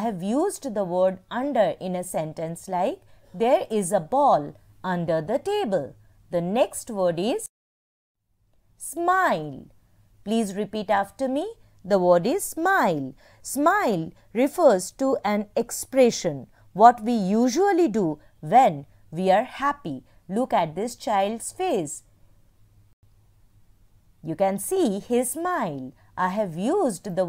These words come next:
word smile in a sentence like, "We smile when we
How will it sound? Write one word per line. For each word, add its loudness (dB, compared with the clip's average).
word -2
smile -4
in -4
a -4
sentence -8
like, -2
"We -6
smile -2
when 0
we -2